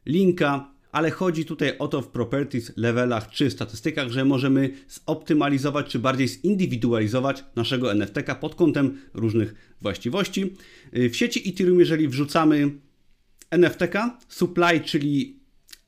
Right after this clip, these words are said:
podaż danego N F T-ka jest z założenia jeden, czyli jest to N F T, non-fungible token, czyli jest to unikalny token, jest jedna sztuka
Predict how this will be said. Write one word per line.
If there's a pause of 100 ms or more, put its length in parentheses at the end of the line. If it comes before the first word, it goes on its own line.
(180)
podaż
danego
N
F
T-ka
jest
z
założenia
jeden,
czyli
jest
to
N
F
T, (320)
non-fungible
token,
czyli
jest
to
unikalny
token, (160)
jest
jedna
sztuka